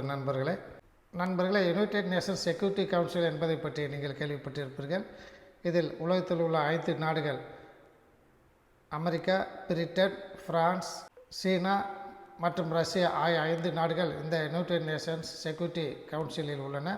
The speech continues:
இந்த நாடுகள் யுனைடெட் நேஷன்ஸ் அசெம்பிளி என்று சொல்லக்கூடிய ஐக்கிய நாட்டு சபையில் ஒரு தீர்மானத்தை நிறைவேற்ற வேண்டுமானால்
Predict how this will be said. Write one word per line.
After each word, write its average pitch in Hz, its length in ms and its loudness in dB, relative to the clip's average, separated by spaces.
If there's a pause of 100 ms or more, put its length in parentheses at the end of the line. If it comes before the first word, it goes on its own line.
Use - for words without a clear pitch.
(760)
இந்த 170 120 2 (140)
நாடுகள் 180 400 4 (220)
யுனைடெட் 208 500 0
நேஷன்ஸ் 185 380 0 (100)
அசெம்பிளி 170 440 2 (960)
என்று 160 220 -2
சொல்லக்கூடிய 160 480 0 (340)
ஐக்கிய 185 340 4
நாட்டு 185 300 4
சபையில் 175 480 2
ஒரு 165 180 2
தீர்மானத்தை 175 600 2
நிறைவேற்ற 156 480 2
வேண்டுமானால் 139 640 -2